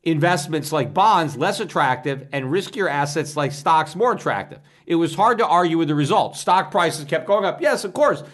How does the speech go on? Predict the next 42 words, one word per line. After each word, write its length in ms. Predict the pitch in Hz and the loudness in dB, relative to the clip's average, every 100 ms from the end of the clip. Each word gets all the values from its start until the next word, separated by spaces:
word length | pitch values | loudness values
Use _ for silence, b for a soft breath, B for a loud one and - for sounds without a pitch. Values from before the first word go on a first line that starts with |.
| B B | B B
because 340 | 196 190 165 | -4 0 -2
quantitative 600 | 143 208 240 196 202 170 | 0 2 2 2 0 2
easing 540 | 190 262 190 190 170 170 B | 0 0 0 0 -2 -6 B
was 200 | 165 151 | -2 -2
focused 460 | - 208 190 180 190 | 0 0 0 -2 2
on 220 | 175 151 | 2 2
making 320 | 180 175 165 | 0 0 -2
long-term 580 | 135 151 247 208 175 143 | 0 2 2 2 -2 -2
interest 380 | 135 135 135 139 | -4 -4 -6 -2
rates 240 | 127 120 | -4 -2
go 160 | 135 120 | -4 0
down, 320 | 120 117 110 B B | 0 0 -2 B B
not 240 | 151 180 180 | 0 0 0
just 200 | 151 143 | -2 0
short-term 480 | 214 233 - 160 | 0 0 0 -2
interest 420 | 139 131 135 127 139 | -2 -6 -6 -6 -4
rates, 360 | 127 123 - b - | -2 -4 -8 b -2
which 200 | 156 156 | -2 0
was 160 | 143 | 0
the 80 | 147 | 0
focus 540 | 147 165 156 151 143 | 0 0 2 -2 -2
of 400 | - 139 127 151 - b | -2 0 0 -2 -10 b
just 380 | 175 170 147 - | -2 -2 -2 -6
the 80 | 139 | 0
rate 260 | 170 247 | 0 0
cuts. 260 | - 143 131 | 2 2 2
But 140 | - | -2
of 80 | 180 | -2
course, 300 | 175 196 160 B B B 131 | 2 0 0 B B B -2
once 360 | 196 233 - | 0 0 -2
the 120 | - | -4
Fed 380 | 147 196 175 104 | -2 0 0 0
brought 320 | 117 185 208 | 0 2 2
down 240 | 202 214 190 | 2 2 2
short-term 520 | - 160 139 147 131 | 0 -2 -2 -2 -2
interest 400 | 131 127 131 123 | -4 -4 -8 -4
rates, 280 | 143 131 - | -2 -4 -2
the 100 | 151 | -2
whole 240 | 156 175 | 2 0
yield 320 | 147 185 165 | 2 2 0
curve 240 | 143 151 127 | -2 -4 -2
followed, 640 | 180 202 233 147 127 123 | 2 4 4 4 2 -2